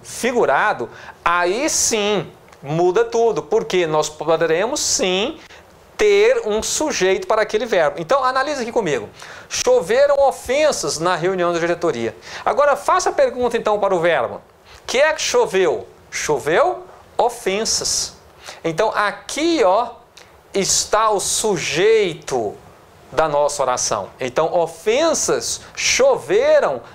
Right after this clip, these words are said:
na reunião da diretoria. Então, aqui está o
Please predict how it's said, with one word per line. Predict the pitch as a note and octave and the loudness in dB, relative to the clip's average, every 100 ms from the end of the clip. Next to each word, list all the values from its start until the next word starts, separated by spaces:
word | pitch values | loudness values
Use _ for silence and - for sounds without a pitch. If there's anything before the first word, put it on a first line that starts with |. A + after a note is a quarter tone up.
| - | -8
na | D#3+ E3 | -2 0
reunião | D#3 E3+ F#3 G3+ F#3 D3 E3 E3 | 0 0 0 0 2 2 0 -2
da | E3 | -2
diretoria. | E3+ F3 G3 F3+ D#3+ C#3+ - - - - - | -2 -2 -2 -2 -2 -4 -6 -18 -20 -18 -10
Então, | C3+ F#3+ | -2 -2
aqui | F#3 F3+ - - - B3 D#4 D#4 E3 - - - - - | 0 -2 -4 -14 -8 -4 -2 -2 -4 -12 -20 -20 -14 -2
está | G3 F#3 - - F3 E3+ A3 A3+ - - | 0 0 -2 0 0 2 0 -4 -12 -4
o | F3 F#3 C4 | 0 2 0